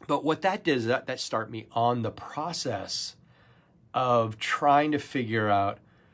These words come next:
who I was. And my friend Trey, props to Trey, he, uh, he stated it,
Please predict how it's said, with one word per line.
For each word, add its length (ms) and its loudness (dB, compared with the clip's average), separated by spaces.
who 480 2
I 320 4
was. 540 -4
And 420 0
my 120 0
friend 240 4
Trey, 460 2
props 320 4
to 80 -4
Trey, 360 -2
he, 240 2
uh, 200 4
he 140 -2
stated 320 4
it, 260 0